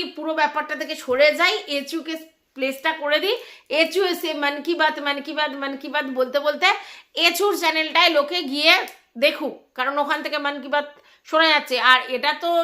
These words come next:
ট্রু ফ্যাক্ট, এই যে আমরা বেচু, এচু, টিনু এদের যে ভিডিওগুলো দেখি, এই যে কন্ট্রোভার্সিটা উঠেছে বলে, তার জন্যই তো, তার জন্যই তো এত এরকম করে দেখি, ঠিক আছে? তো সেটা তো বেচু খুব ভালো করে জানে, তাই বেচু কি করেছে, ওইটা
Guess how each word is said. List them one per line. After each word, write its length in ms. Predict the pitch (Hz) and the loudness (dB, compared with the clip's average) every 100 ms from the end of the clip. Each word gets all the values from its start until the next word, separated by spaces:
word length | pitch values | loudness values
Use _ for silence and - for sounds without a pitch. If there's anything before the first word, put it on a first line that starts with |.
| 339 | -2
ট্রু 120 | - 359 | -2 -2
ফ্যাক্ট, 380 | 370 330 254 - | 0 0 0 -2
এই 160 | 254 254 | -6 -4
যে 120 | 247 | 2
আমরা 300 | 311 294 311 | 2 4 2
বেচু, 460 | 302 277 277 277 302 302 294 - - - | 2 -2 -8 -10 -14 -12 -14 -16 -18 -2
এচু, 340 | 262 262 311 294 302 294 | -2 -2 -8 -6 -6 -6
টিনু 380 | 294 285 302 302 | -6 -8 -6 -2
এদের 340 | 277 277 294 | 0 2 0
যে 120 | 294 302 | -2 -6
ভিডিওগুলো 520 | 277 247 294 269 294 | -8 -6 -6 -4 -4
দেখি, 260 | 269 269 330 | -4 -4 -6
এই 200 | 285 285 | -6 -4
যে 100 | 311 | -6
কন্ট্রোভার্সিটা 840 | 320 233 254 285 294 294 311 320 311 - | -6 -6 -6 -2 -2 -2 -2 -2 -2 -2
উঠেছে 440 | 262 - 311 320 339 | -8 -6 -4 0 0
বলে, 280 | 311 277 - - - - | 2 0 0 -4 -14 0
তার 240 | 285 302 | 2 2
জন্যই 400 | 330 370 392 392 | 0 -2 0 0
তো, 140 | 240 208 - _ | 0 -4 -4 _
তার 240 | 254 262 240 | 4 4 4
জন্যই 300 | 302 330 339 | -2 -2 -2
তো 100 | 330 | 0
এত 240 | 311 - | 0 0
এরকম 400 | 311 311 311 320 | 0 0 0 -4
করে 180 | 320 311 | 0 0
দেখি, 340 | 311 311 330 226 - _ - - | 2 0 -2 -6 -12 _ -20 -8
ঠিক 120 | 311 | 0
আছে? 260 | 320 - 185 - - - | 2 2 -6 -8 -18 -6
তো 120 | 320 | -4
সেটা 320 | 320 294 320 | -2 0 2
তো 200 | 330 339 | 2 0
বেচু 320 | 320 294 349 | 0 -2 -4
খুব 240 | - 359 254 | -6 -6 -4
ভালো 280 | 240 247 269 | -2 0 0
করে 340 | 302 320 285 | 2 2 2
জানে, 260 | 269 254 208 | 0 -2 -4
তাই 200 | 175 247 | -4 -4
বেচু 380 | 262 220 220 311 | -2 -4 -4 -8
কি 160 | - 302 | -10 -6
করেছে, 340 | - 294 294 | 2 2 2
ওইটা 300 | 294 240 262 | 0 0 0